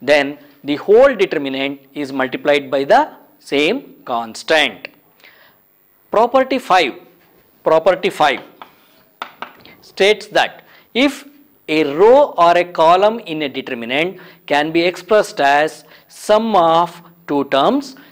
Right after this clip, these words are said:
then the whole determinant can be expressed as sum of two determinants. And property six states that if in a determinant a row or column is multiplied by a constant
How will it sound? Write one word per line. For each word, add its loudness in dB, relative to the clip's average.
then -2
the -4
whole 2
determinant -4
can -4
be -2
expressed -2
as 2
sum -2
of 0
two -6
determinants. -6
And -4
property 0
six -8
states -2
that -2
if -6
in -2
a 2
determinant -4
a 2
row 4
or 4
column 2
is -8
multiplied 0
by -4
a -6
constant -4